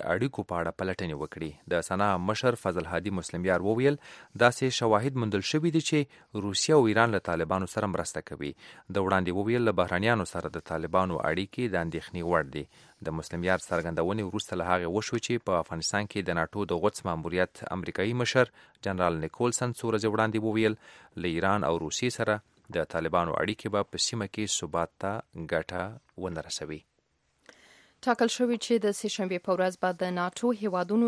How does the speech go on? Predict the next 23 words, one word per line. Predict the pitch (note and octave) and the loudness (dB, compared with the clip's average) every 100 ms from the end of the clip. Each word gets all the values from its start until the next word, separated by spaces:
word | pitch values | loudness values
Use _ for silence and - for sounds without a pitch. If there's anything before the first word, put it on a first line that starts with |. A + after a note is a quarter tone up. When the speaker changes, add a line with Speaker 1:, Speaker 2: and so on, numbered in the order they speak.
| G3 | 2
Speaker 2:
د | F#3 | -2
بهرنیو | F3 F3+ F#3 G#3 A#3 D#3 | -4 -4 -2 2 2 2
چارو | E3+ E3+ | 0 0
وزیران | F3+ F3+ G3+ G#3 A#3+ | 0 -2 0 2 2
د | A#3+ - | 2 0
کلنۍ | G3+ G3 G#3 G#3+ | 0 0 0 -2
خبرو | F#3 E3 E3+ F3 | -2 0 0 -2
اترو | - G3 | -4 -4
لپاره | E3 E3 G#3 G#3 G3 | -4 -4 -4 -4 -2
د | E3+ | -2
بلجیم | E3+ D#3+ - F3+ F3+ | -4 -8 -4 -2 -2
په | F#3+ F3+ | -6 -6
سرخار | - F3 - F3+ | -4 -4 -4 -6
برسلز | - F#3 - F3+ | -2 -4 -4 -10
کې | - F#3 F#3 | -4 -2 0
غونډه | F#3 E3+ E3+ - | 0 0 -2 -4
ترسره | F3+ - F3+ | -6 -2 -2
کړي. | - F#3 F3 - - - - - | -2 -4 -6 -10 -18 -16 -18 2
نوموړي | B3 B3+ C4 C#4 | 6 8 6 6
وزیران | C4 A#3+ B3 A#3+ B3+ | 4 4 4 6 6
د | A3 A3 A3 | 4 2 2
دغې | F#3+ F3 F3 E3+ | 0 -2 -2 -2
غونډې | F#3 F#3+ | 0 2